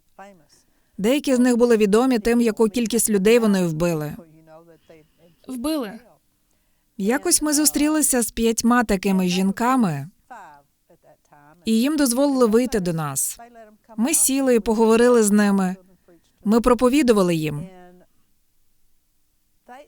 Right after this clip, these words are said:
Speaker 1: І вони були готові прийняти Ісуса своїм Спасителем. Одна з них вбила дуже багато людей. У кожної з них було жахливе минуле.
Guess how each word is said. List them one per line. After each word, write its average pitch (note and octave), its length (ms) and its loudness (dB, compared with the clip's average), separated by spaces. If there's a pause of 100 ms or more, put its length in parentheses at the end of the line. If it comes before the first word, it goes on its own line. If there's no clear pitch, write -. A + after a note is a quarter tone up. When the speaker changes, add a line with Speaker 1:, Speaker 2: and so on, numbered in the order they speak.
(100)
Speaker 1:
І A#3 120 0
вони C4+ 220 0
були D4 200 2
готові C4 560 2
прийняти A3+ 520 0
Ісуса A#3+ 420 0
своїм G3 340 0
Спасителем. F#3 880 -4 (1000)
Одна A#3 460 0
з D4 80 -2
них A#3+ 200 2
вбила G#3+ 380 -2
дуже D4 320 -2
багато G#3 460 -2
людей. D3+ 480 -8 (580)
У A3 120 -6
кожної C4+ 460 0
з G#3 60 0
них A3 200 0
було A3+ 200 0
жахливе C4 540 -2
минуле. E3+ 600 -2